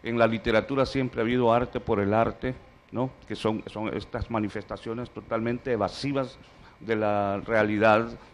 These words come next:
y que, que solo está para la pa-, el aspecto dulce de lo que decía Horacio, ¿no? Que la literatura debería ser, además de dulce, también útil, ¿no? Esto viene ya desde los, desde la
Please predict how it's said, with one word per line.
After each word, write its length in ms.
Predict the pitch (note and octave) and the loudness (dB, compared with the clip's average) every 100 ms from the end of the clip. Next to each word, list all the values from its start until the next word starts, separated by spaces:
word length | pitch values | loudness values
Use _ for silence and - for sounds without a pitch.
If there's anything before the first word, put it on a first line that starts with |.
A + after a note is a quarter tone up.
| - - | -20 -6
y 300 | A#2 A2 G#2 | -2 -2 -2
que, 140 | G#2+ | -6
que 160 | - G#2 | -10 -8
solo 680 | - B2+ B2+ B2 A#2+ A#2 - | 0 4 6 6 6 4 -2
está 380 | A2 - A#2+ | -8 -2 0
para 560 | - C#3 G#2+ F2+ A#1 B1 | 2 4 4 4 0 -4
la 300 | C#2+ G#2 A2+ | -4 -2 -2
pa-, 180 | - C3 | 0 -2
el 140 | A#2 | 0
aspecto 540 | G#2+ - B2+ - B2 G#2+ G#2+ | -2 -2 -6 -2 -2 -2 -2
dulce 520 | E3+ F3 G2+ - C#2+ - - - - | -2 -2 -6 -10 -12 -14 -20 -20 -20
de 420 | F#2+ G2+ A2+ G#2+ G#2 | -8 0 2 2 2
lo 180 | G#2 - | 0 -2
que 80 | |
decía 340 | G2 F#2+ C3+ A#2+ | -2 -2 2 4
Horacio, 400 | A2 C3+ A2+ F#2+ | 4 2 0 -4
¿no? 160 | A2 | -4
Que 80 | A2+ | -4
la 140 | G2 F2+ | -4 -4
literatura 580 | F2+ G2+ F#2+ - A#2 | -4 -6 -8 -4 -2
debería 340 | A2 G2+ G#2 G2+ | -2 -2 -4 -6
ser, 260 | - G#2+ G2+ - - - - - - - _ _ | -6 -8 -10 -14 -20 -20 -20 -20 -20 -20 _ _
además 440 | - G2 F#2+ G#2 G2 | -8 -2 0 0 0
de 140 | G2+ | 0
dulce, 400 | G2 A#2+ - C3+ | 2 2 0 -2
también 460 | - F#2 G2 G#2 - - | -2 -2 -2 -2 -4 -2
útil, 460 | F3 - F2+ D2+ - - - - - | -2 0 -2 -2 -8 -20 -20 -20 -12
¿no? 240 | G#2 G#2 - _ - - | -10 -10 -14 _ -20 -6
Esto 380 | C3+ D3+ - D3 | -4 -4 -6 -6
viene 380 | C3 C#3 C3+ A#2+ | -2 0 2 4
ya 180 | B2 | 2
desde 400 | B2 A2+ G2+ G#2+ | 0 -6 -12 -10
los, 260 | G2+ G2+ - - - _ - _ - - - | -8 -8 -12 -20 -20 _ -20 _ -20 -20 -10
desde 260 | G#2 G#2 | -6 -2
la 200 | G2+ G2 | 0 0